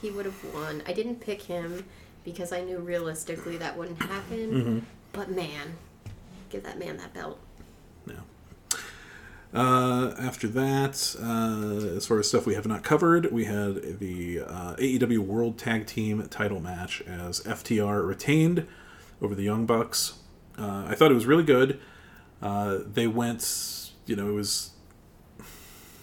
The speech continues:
Speaker 2: they did a lot of callbacks to the other matches, the other two matches in their feud. Um, and, uh, as we all kind of figured, I think,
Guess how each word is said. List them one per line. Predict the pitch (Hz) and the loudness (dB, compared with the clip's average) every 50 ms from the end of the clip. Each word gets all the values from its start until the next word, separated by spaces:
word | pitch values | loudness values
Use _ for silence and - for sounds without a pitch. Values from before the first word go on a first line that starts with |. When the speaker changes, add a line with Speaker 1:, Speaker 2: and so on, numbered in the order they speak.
| - - - - - - - - - - - | -14 -14 -14 -14 -18 -20 -20 -20 -8 -2 0
Speaker 2:
they | 120 117 | 2 6
did | 147 151 | 8 8
a | 160 | 8
lot | 143 139 135 | 8 8 6
of | 131 127 | 4 4
callbacks | - - 135 127 113 120 113 113 - - - | 4 4 4 4 4 4 0 -2 -2 -2 0
to | - 110 | 0 0
the | 104 107 - | 0 0 -2
other | - 113 113 113 104 | -2 0 0 2 2
matches, | 104 101 98 107 107 104 104 - - 101 95 | 0 -2 -2 0 0 0 0 0 -2 -2 0
the | - 113 | 0 0
other | 107 110 | 0 0
two | 101 - 113 | 0 0 0
matches | 104 101 101 101 107 98 98 | 0 0 -2 -2 -2 -2 -2
in | 98 98 | -2 -4
their | 95 92 - | -4 -4 -2
feud. | - 110 104 104 104 101 101 104 - - - - - - - - - - - - - | -2 0 0 2 2 0 -2 -4 -6 -14 -20 -20 -20 -20 -20 -20 -20 -20 -20 -12 -6
Um, | - 101 101 98 95 95 92 92 95 95 92 92 - - - - - - - | -4 -2 -2 -2 -2 -4 -6 -6 -6 -6 -8 -8 -10 -12 -18 -20 -20 -14 -10
and, | 104 101 98 95 95 92 92 92 92 92 92 | -8 -8 -6 -6 -8 -8 -8 -8 -8 -6 -4
uh, | 95 92 92 90 92 95 - - - - - - - - - - | -4 -4 -4 -6 -6 -8 -10 -12 -16 -20 -20 -20 -20 -14 -6 -2
as | 113 113 104 107 | 0 0 2 2
we | 110 110 | 0 0
all | 110 104 | 0 0
kind | - 110 101 | 0 -2 -2
of | 98 - | -2 -2
figured, | 113 101 98 101 98 95 | -2 -2 0 -2 -2 -2
I | 95 | -4
think, | 98 - 104 98 98 - - | -4 -6 -6 -8 -8 -10 -14